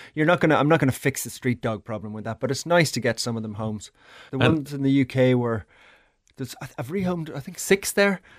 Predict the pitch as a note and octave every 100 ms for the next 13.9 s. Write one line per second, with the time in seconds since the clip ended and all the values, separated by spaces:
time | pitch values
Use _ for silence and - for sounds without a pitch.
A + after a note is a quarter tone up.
0 | _ - C#3 D#3 D#3 - C#3+ C3+ C3+ B2+
1 | B2+ A#2+ A#2+ B2 - B2+ C3 A#2 A2+ A2
2 | A#2 A#2 G#2+ A2+ A2+ - A2 A#2 A2 A2+
3 | A2+ A2 G#2+ F#2+ - A#2 A2 A2+ G#2+ G#2
4 | A#2+ A#2 - - F#2+ F#2+ F2+ E2+ G2 A#2
5 | A#2+ A#2+ A#2 A2+ A#2+ A#2 A2+ A2 C#3 -
6 | D3+ D3+ D#3 D3 B2+ D3 C3+ C3+ B2+ C#3
7 | C3+ A#2+ D3 C#3 B2+ B2 B2+ B2 A2+ -
8 | B2 B2 B2+ B2 A#2+ A2+ A#2+ A#2+ A#2+ A#2
9 | A#2 B2 - A2+ G2+ A2+ G#2+ A2+ A2+ G#2
10 | A#2 A2 G#2+ G#2 - B2 B2 - E3+ D3+
11 | C3+ A2+ - A#2+ B2+ B2 B2+ A2+ A2 A2
12 | A#2 A#2 A2+ G2+ G#2+ G#2+ G2+ - - -
13 | F2+ A#2+ A#2 A2+ A2 G#2 G#2 F#2 G#2